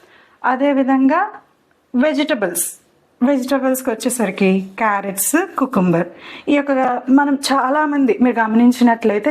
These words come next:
చాలామంది నైట్ డిన్నర్ అనేది సెవెన్ థర్టీ, ఎయిట్ లోపల క్లియర్ చేసేస్తారు.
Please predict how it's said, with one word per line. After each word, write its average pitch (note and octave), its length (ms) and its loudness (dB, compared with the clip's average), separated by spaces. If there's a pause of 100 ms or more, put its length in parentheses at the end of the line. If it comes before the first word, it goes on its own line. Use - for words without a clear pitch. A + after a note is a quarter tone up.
(140)
చాలామంది B3 800 0 (360)
నైట్ B3 280 2
డిన్నర్ B3+ 320 2
అనేది G#3+ 540 0 (160)
సెవెన్ A3 420 -2
థర్టీ, A3 460 2
ఎయిట్ B3 280 2
లోపల A3+ 380 2
క్లియర్ A3 560 0
చేసేస్తారు. G3 440 -2